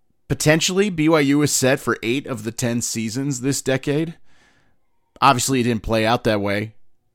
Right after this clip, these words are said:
An old football adage was cited a lot this la-,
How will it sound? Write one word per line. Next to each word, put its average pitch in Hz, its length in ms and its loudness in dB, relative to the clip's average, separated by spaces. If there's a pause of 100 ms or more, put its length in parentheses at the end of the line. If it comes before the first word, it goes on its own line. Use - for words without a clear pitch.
(920)
An 170 180 2
old 214 520 6
football 185 560 2
adage 170 420 2
was 135 160 0
cited 139 600 2
a 117 80 -4
lot 107 400 -2
this - 160 -10
la-, 95 180 -8